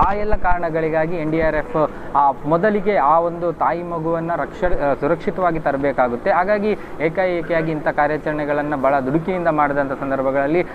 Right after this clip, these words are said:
ಆ, ಮತ್ತೆ ಆ ಗುಡ್ಡ ಕುಸಿತದ ಆತಂಕ ಇರುವಂಥದ್ದು, ಮಳೆ ಬಂದರೆ ಮತ್ತೆ ಗುಡ್ಡ ಕುಸಿತದ ಆತಂಕ ಇರುವಂಥದ್ದು, ಅದರ ಜೊತೆಗೆ ಆ ಮನೆ ಬಿದ್ದಿರುವಂಥ ಜಾಗದಲ್ಲೂ ಕೂಡ ಆ ಒಂದು ಸಿಚುವೇಶನ್ ಕೂಡ ಸಾ-, ಸಾ-, ಸಾಕಷ್ಟು ಇದಿದೆ. ಈಗಾಗಲೇ ವೈದ್ಯರ ಒಂದು ಟೀಮ್, ಆ, ಅಲ್ಲಿಗೆ ಬಂದಿರುವಂಥದ್ದು, ನೀವು ವೈದ್ಯರ ಒಂದು ತಂಡವನ್ನು ಕೂಡ ನೀವು ನೋಡ್ಬೋದು.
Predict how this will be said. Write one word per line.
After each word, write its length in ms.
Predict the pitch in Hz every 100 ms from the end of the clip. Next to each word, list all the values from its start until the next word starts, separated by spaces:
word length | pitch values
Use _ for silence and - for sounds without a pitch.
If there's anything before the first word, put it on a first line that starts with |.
| -
ಆ, 100 | 143
ಮತ್ತೆ 380 | 139 160 - 196
ಆ 80 | 156
ಗುಡ್ಡ 260 | 135 151 165
ಕುಸಿತದ 400 | 156 165 151 147
ಆತಂಕ 360 | 143 143 135 139
ಇರುವಂಥದ್ದು, 680 | 135 135 123 131 143 139 135
ಮಳೆ 260 | 127 156
ಬಂದರೆ 400 | 160 147 151 147 - -
ಮತ್ತೆ 300 | 151 - 185
ಗುಡ್ಡ 200 | 147 147
ಕುಸಿತದ 400 | 143 139 - 131
ಆತಂಕ 340 | 135 131 131 135
ಇರುವಂಥದ್ದು, 500 | 127 123 123 123 147
ಅದರ 160 | 151
ಜೊತೆಗೆ 360 | 143 160 190 190
ಆ 160 | 156
ಮನೆ 360 | 143 147 185 247 - -
ಬಿದ್ದಿರುವಂಥ 480 | 156 151 185 170 165
ಜಾಗದಲ್ಲೂ 560 | 143 147 156 151 151 151
ಕೂಡ 220 | 156 156
ಆ 340 | 160 135 156
ಒಂದು 200 | 165 151
ಸಿಚುವೇಶನ್ 440 | 143 156 151 156 143
ಕೂಡ 120 | 147
ಸಾ-, 480 | 139 - - 151 -
ಸಾ-, 240 | 147 -
ಸಾಕಷ್ಟು 380 | 147 - - 139
ಇದಿದೆ. 320 | 139 139 160
ಈಗಾಗಲೇ 300 | 170 180 185
ವೈದ್ಯರ 380 | 156 190 220 208
ಒಂದು 200 | 190 175
ಟೀಮ್, 280 | 220 220 202 180 - - 151
ಆ, 200 | 151 147
ಅಲ್ಲಿಗೆ 240 | 156 156
ಬಂದಿರುವಂಥದ್ದು, 600 | 143 160 160 156 135 143
ನೀವು 160 | 156 151
ವೈದ್ಯರ 320 | 160 175 190
ಒಂದು 220 | 175 160
ತಂಡವನ್ನು 480 | 156 160 165 165 160
ಕೂಡ 140 | 160
ನೀವು 200 | 156 147
ನೋಡ್ಬೋದು. 520 | 143 160 151 135 139